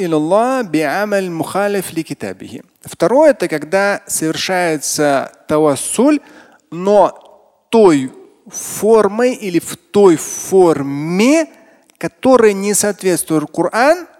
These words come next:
вали суннати набиихи, Корану и сунне. То есть если какая-то форма, которая не соответствует Корану и сунне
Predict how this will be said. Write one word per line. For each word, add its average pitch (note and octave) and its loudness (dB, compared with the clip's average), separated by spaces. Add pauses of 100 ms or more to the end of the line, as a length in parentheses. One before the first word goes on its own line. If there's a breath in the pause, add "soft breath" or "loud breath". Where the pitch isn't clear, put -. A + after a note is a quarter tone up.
вали D#3+ -2
суннати G3 -8
набиихи, A#2+ -8 (480)
Корану B3+ 2
и A3 -2
сунне. A2 -4 (920 soft breath)
То E3+ -8
есть D#3+ -2
если G#3+ -2
какая-то G3+ 0
форма, C#3 0 (480)
которая E3+ -2
не G3 -2
соответствует G#3+ 0
Корану F3 0
и D3+ -4
сунне G2+ -10